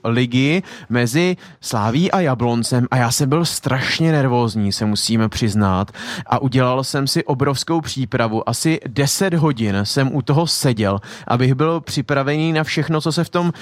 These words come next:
zápase může stát. Ale nakonec ono to, eh, bylo spíše ke škodě, protože jsem měl zrovna to štěstí, nebo v mém případě možná smůlu,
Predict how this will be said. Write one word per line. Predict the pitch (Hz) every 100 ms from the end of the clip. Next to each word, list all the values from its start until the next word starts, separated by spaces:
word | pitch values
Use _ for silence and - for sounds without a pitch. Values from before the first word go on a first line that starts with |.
| - -
zápase | 135 127 151 - 165
může | 156 151 180
stát. | - 120 107 107
Ale | 123 139
nakonec | 156 143 160 170 -
ono | 139 151
to, | 156 190 185
eh, | - - 120
bylo | 120 139 165 185 147
spíše | - - 160 220 202
ke | 190
škodě, | 165 - - 120 95 87
protože | 123 120 131 127 165 165 _ -
jsem | - 160
měl | 175 185 190
zrovna | 147 160 165 185
to | 196
štěstí, | 190 - 160 - - 139 143 151
nebo | 147 147
v |
mém | 156 165
případě | 160 165 151 165 170
možná | 160 160 180 180
smůlu, | - 135 135 151